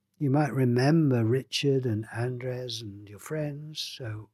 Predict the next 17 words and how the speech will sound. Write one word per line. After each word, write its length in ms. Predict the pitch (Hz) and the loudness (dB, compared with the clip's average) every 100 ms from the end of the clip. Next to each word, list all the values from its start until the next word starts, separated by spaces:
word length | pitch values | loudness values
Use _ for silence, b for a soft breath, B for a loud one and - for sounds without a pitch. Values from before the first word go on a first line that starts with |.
| _ 135 | _ -16
at 120 | 127 | -4
that 200 | 185 117 | -4 -2
level 300 | 117 95 104 | -6 -6 -8
you 80 | 107 | -8
say, 160 | 113 | -8
"Well, 160 | 104 110 | -10 -10
there's 240 | 107 107 | -10 -8
lots 420 | 123 101 - - | -10 -10 -4 -4
of 120 | 98 87 _ | -4 -18 _
people." 400 | 104 95 98 92 _ _ _ _ _ _ - | -18 -18 -20 -20 _ _ _ _ _ _ -12
But 100 | 127 | -4
right 420 | 156 220 254 240 | -2 0 -2 -2
now, 560 | 151 101 76 87 156 - _ _ _ _ _ _ _ _ _ _ _ - | -2 -2 -6 -12 -14 -16 _ _ _ _ _ _ _ _ _ _ _ -4
going 240 | 156 196 | 0 0
by 160 | 240 220 | 0 0
your 200 | 143 123 | 0 -2
experience, 920 | 110 - 135 110 85 90 123 - | -6 -8 -6 -6 -8 -14 -14 -14